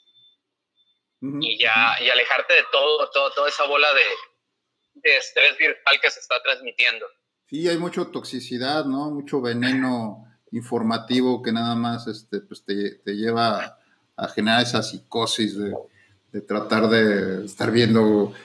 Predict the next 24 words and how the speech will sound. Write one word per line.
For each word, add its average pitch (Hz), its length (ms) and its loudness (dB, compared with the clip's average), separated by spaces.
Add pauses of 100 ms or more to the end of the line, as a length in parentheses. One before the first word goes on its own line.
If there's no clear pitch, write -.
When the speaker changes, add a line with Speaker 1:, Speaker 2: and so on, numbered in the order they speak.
(160)
Speaker 1:
y, 107 240 2
y 101 40 -6
te - 160 0
crea 117 320 4
pánico 117 540 4
y 104 40 2
a 98 40 0
lo 98 80 0
mejor 101 360 -2
todavía 107 360 2
ni 104 120 0
siquiera 98 340 -2
es, - 340 -8
es - 180 -10
tanto, 95 260 -2
¿no? 95 200 -4
Pero 92 160 2
buena 123 360 2
Speaker 2:
Eh, 117 120 4
Speaker 1:
recomendación. 101 560 0 (240)
Speaker 2:
ex-, - 100 4 (180)
exacto, 107 320 2
exacto. 95 420 -2
Entonces, 113 480 2